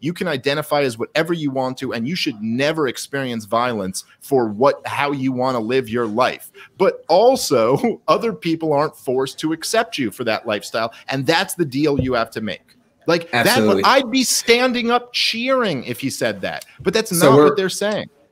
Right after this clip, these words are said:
Speaker 2: we're really com-, coming up on time, so I got one more question. I'll add my one last anecdote, and this is when I knew that me and Maj were gonna get together very well, or get along very well. It was the first time I talked to him. I didn't know his disposition yet, you know what I mean, or anything like that, so I kinda tread lightly and,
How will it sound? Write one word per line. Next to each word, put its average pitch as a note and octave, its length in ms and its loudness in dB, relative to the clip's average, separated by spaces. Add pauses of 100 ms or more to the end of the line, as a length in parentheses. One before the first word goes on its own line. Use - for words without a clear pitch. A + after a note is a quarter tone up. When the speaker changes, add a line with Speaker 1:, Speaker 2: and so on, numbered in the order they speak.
(160)
Speaker 2:
we're D3+ 180 8
really D#3+ 240 8
com-, D#3 320 4
coming C#3+ 240 6
up C3+ 140 4
on B2 140 6
time, A#2+ 220 2
so A#2+ 100 4
I A#2 40 6
got A#2 160 4
one C3+ 160 8
more C3+ 180 6
question. B2 320 4
I'll A#2 120 8
add B2 160 6
my A2+ 100 6
one B2 320 6
last A#2+ 380 6
anecdote, A2+ 420 6
and A#2 100 6
this D3 140 6
is D3 100 4
when C#3+ 160 8
I A#2+ 140 6
knew B2 580 8
that A#2 200 4
me B2+ 160 8
and A#2+ 100 8
Maj A2+ 260 4
were A#2 60 0
gonna A2 140 2
get A2 180 2
together G#2+ 320 4
very G#2 300 4
well, F2+ 260 0
or A#2 140 6
get C3+ 140 6
along B2+ 360 8
very A2+ 200 6
well. G#2+ 360 4 (100)
It C3+ 40 8
was C3 160 8
the - 80 0
first F3 280 6
time E3 160 6
I C#3+ 80 8
talked C#3+ 280 6
to C#3+ 60 4
him. B2+ 60 6
I A#2 60 6
didn't D3 220 6
know C#3+ 500 10 (140)
his C3 120 2
disposition C3 720 6
yet, B2 320 6
you C3+ 80 8
know A#2+ 60 8
what B2 40 6
I - 20 4
mean, B2+ 140 8
or A#2 60 4
anything A#2+ 260 2
like G#2+ 200 4
that, A2 180 4
so A#2 80 2
I G#2 60 6
kinda B2 260 2
tread A#2 280 2
lightly A2 360 4
and, G#2+ 140 0